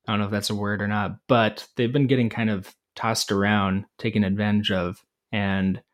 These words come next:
I don't know. It looks like, <sighs> I don't know. A J Terrell, rookie cornerback. He's back and healthy. He's, uh,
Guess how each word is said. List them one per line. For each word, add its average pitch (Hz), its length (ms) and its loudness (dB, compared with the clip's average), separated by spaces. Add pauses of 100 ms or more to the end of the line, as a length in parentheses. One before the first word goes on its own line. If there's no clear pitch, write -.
(1040)
I - 40 0
don't 143 100 4
know. 180 140 8
It 101 60 0
looks 151 220 2
like, 185 320 4
<sighs> - 600 -20
I - 1120 -16
don't 107 80 -2
know. 90 180 -8 (440)
A 123 80 4
J 135 120 4
Terrell, 127 600 2 (440)
rookie 113 260 0
cornerback. 101 720 -2 (320)
He's 110 140 -12
back 107 260 0
and 127 80 0
healthy. 107 340 -4
He's, 107 320 -6 (500)
uh, 101 340 -2